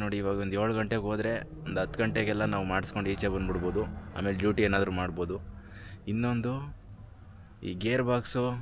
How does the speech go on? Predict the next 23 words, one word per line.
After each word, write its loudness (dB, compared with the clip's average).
ಇಂಜಿನ್ನು 4
ಅವೆಲ್ಲ 4
ವ್ಯಾರಂಟಿ 4
ಎಲ್ಲ 2
ಕ್ಲೈಮ್ 2
ಆಗಲ್ಲ 2
ಅಲ್ವಾ 2
ಬೇರೆ 2
ಕಡೆ 2
ಮಾಡಿಸಿದ್ರೆ? 0
ಹಂಗಂತ 0
ಹೇಳ್ತಾರೆ. 6
ನಾವು 6
ಒಂದು 6
ಶೋರೂಮ್ 4
ಮೇಂಟೆನೆನ್ಸ್ 2
ಮಾಡೋಣ 4
ಅಂತ -2
ಹೇಳಿ 0
ಶೋರೂಮ್ಗೆ 4
ಹೋಗ್ತಾ 2
ಇದ್ದೀನಿ 2
ಸರ್ವಿಸ್ 2